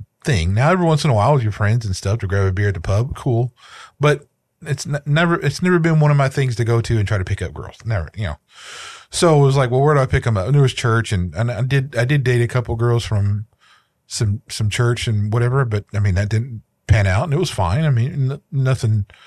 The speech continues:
nothing negative, really. Uh, but I,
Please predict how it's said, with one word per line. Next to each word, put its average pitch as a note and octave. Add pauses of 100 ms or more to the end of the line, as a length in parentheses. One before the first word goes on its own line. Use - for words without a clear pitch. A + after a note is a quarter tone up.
(1500)
nothing D3
negative, A2
really. G#2+ (720)
Uh, C#3+
but C#3+ (880)
I, A#2+